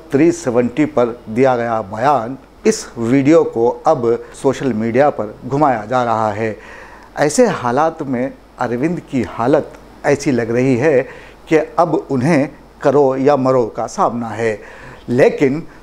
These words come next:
निज़ामाबाद के राय दहिंदे अपनी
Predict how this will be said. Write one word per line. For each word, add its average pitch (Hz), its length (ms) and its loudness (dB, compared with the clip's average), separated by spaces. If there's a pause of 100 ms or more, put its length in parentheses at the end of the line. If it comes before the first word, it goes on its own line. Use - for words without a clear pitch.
(160)
निज़ामाबाद 160 760 2 (420)
के 139 160 2
राय 127 340 0
दहिंदे 113 580 -6 (500)
अपनी 131 280 -4